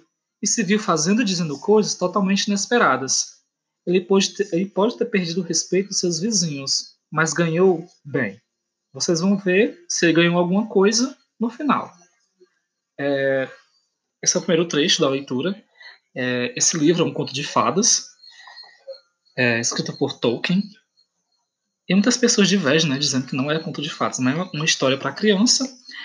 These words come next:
E começa com um tom bem inocente, bem, bem simples. E à medida que a aventura vai prosseguindo, o tom dele vai ficando mais forte, vai ficando mais grave, é, introduzindo novas coisas e mesmo o amadurecimento da personagem.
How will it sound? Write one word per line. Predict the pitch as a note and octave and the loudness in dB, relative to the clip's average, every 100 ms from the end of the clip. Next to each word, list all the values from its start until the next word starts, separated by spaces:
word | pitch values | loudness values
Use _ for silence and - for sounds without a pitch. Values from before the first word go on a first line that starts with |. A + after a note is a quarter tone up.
| - - | -8 -4
E | |
começa | G#3 C#4 A3+ A3+ A#3+ | -2 4 4 6 0
com | A#3+ | 4
um | A3 B3 - | 4 4 4
tom | G3 G3+ A#3+ | 2 6 6
bem | E3+ F#3 | 4 4
inocente, | G#3+ G3 D#3 - C3+ E3 - | 4 4 4 0 0 -2 -4
bem, | C3+ C#3 G3 A3+ - _ _ _ _ _ _ _ - | -2 -2 0 -2 -8 _ _ _ _ _ _ _ -8
bem | D#3 G3 | -4 0
simples. | - D3+ E3 A#3 B3 - G3 | 0 0 -2 0 2 2 0
E | G3 | 2
à | B3 | 4
medida | B3+ G#3+ A#3+ | 4 4 4
que | A3 | 2
a | |
aventura | G3 F3+ F3+ D#3 | 0 0 -4 -6
vai | C3 F3+ | -2 -2
prosseguindo, | G#3+ A#3 D#3+ B2 D3 A3 G3 C#3+ - _ - | -2 -2 -2 -2 0 2 2 0 -8 _ -8
o | F3 | -4
tom | G#3 G#3+ | 2 4
dele | F#3 G3 | 4 2
vai | F#3+ | 0
ficando | F#3+ - F3 | -2 -4 -2
mais | F3 G3 - | 0 0 0
forte, | - C#3 B2+ - - - B2 C3+ | 0 -2 -2 -2 -6 -8 -10 -14
vai | B2+ | -16
ficando | - C3 | -12 -8
mais | C3+ B2 | -4 -4
grave, | B2 B2 A#2+ D3+ D#3+ E3 G3+ - _ _ _ _ _ _ C3+ | -4 0 2 2 2 0 -2 -4 _ _ _ _ _ _ -6
é, | C3+ C3+ C#3 D3 - - _ _ _ _ _ _ G3+ | -4 -2 -2 -4 -6 -12 _ _ _ _ _ _ -8
introduzindo | - F#3+ G3 D#3+ F#3+ | 0 4 4 4 2
novas | E3+ E3 F3 - | 4 4 4 0
coisas | - D#3+ F#3 G3+ | 2 2 4 4
e | G3+ | 4
mesmo | F3+ F3 - F#3 | 4 4 2 2
o | |
amadurecimento | G3 G3+ F#3 G3 - E3 - | 2 4 2 0 0 -4 -6
da | F#3+ | -4
personagem. | G#3 - G3+ A2 G#2+ A#2+ | 0 0 0 -2 -4 -10